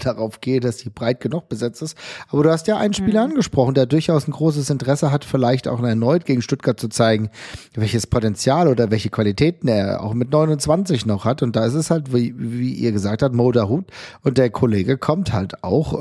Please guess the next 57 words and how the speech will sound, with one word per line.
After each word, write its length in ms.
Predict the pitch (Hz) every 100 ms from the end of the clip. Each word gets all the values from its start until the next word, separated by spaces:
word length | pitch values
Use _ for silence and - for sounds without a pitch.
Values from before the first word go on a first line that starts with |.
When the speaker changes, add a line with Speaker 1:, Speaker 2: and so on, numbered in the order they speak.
| 123
Speaker 1:
äh, 20 |
von, 540 | 101 - 101 101 135 -
von 180 | - 139
Stuttgart. 540 | - 127 - - -
Er 140 | 98
hat 160 | 123 131
zuletzt, 260 | 120 123 147
äh, 240 | 127 127
auch 220 | 110 113
bei 100 | 127
Stuttgart 340 | 117 143 131 107
nicht, 220 | 104 -
also 160 | 98
nicht 160 | 98 87
komplett 300 | - 135 156
zuletzt, 240 | 131 117
aber 160 | 113 104 - - -
wurde 140 | - 120
ja 60 |
ausgeliehen 300 | 107 117 117 104
an 100 | 104
Brighton 500 | 123 131 156 143 143
und 160 | -
hatte 200 | 117 113
aber 200 | 107 113
davor 300 | 107 101 -
auch 80 | 110
bei 140 | 120 110
Stuttgart 360 | 117 - 104
gespielt. 380 | - - 180 214
Das 140 | 147
heißt, 240 | 110 117 -
er 100 | 107
hat, 160 | 120 - - - -
dem 100 | 117
könntest 320 | - 135 147
du 80 | 147
so 120 | 127
ein 40 | 123
bisschen, 440 | 131 147 127 113 107
ein 240 | - -
bisschen 220 | 135 135
Feuer 320 | 107 107 107 135
machen 300 | 147 151 165
und 180 | 139 127
kann 120 | 135
ich 80 | 131
mir 100 | 135
schon 200 | 185 208
vorstellen, 420 | 185 139 135 113
dass 160 | 113
der, 300 | - 101 104
der 260 | - 117 -
auch 220 | 143 139
nachweislich 640 | 123 139 175 143 143 131 -
Qualitäten 560 | 131 123 - 120 120
hat. 160 | 139